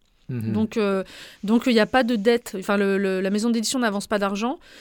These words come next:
Speaker 2: Et, euh, c'est, du coup, bah, tout l'argent qui est récolté, il sert à faire le livre et le surplus est remis à l'auteur. Et ensuite, l'auteur,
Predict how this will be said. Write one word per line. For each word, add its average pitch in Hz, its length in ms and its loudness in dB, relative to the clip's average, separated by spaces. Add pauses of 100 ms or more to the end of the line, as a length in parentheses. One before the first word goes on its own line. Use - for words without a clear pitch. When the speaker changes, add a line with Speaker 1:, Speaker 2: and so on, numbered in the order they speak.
(200)
Speaker 2:
Et, 240 240 4
euh, 220 100 4
c'est, 208 600 0
du 196 160 -6
coup, 285 180 -6
bah, 220 140 4
tout 240 160 -6
l'argent 240 320 2
qui - 100 -8
est 214 40 -2
récolté, 214 360 -4
il 240 60 -2
sert 208 140 -4
à 196 40 0
faire 208 160 -4
le 196 80 0
livre 269 260 0
et 214 60 4
le 202 80 2
surplus 254 480 -4
est 208 80 -2
remis 202 260 0
à 202 60 2
l'auteur. 247 400 2
Et 208 80 -2
ensuite, 226 300 -6
l'auteur, 247 340 0